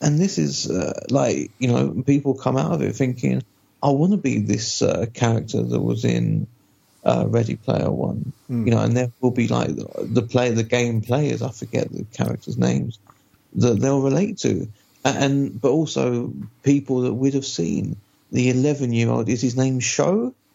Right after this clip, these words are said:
Speaker 2: Yes,
Speaker 1: He
Speaker 2: I think he
Speaker 1: Well
Speaker 2: was called Sho, yeah.
Speaker 1: Um,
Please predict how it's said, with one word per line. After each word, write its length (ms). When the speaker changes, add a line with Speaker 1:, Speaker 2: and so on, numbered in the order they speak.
Speaker 2:
Yes, 460
Speaker 1:
He 160
Speaker 2:
I 60
think 240
he 100
Speaker 1:
Well 100
Speaker 2:
was 140
called 200
Sho, 220
yeah. 240
Speaker 1:
Um, 340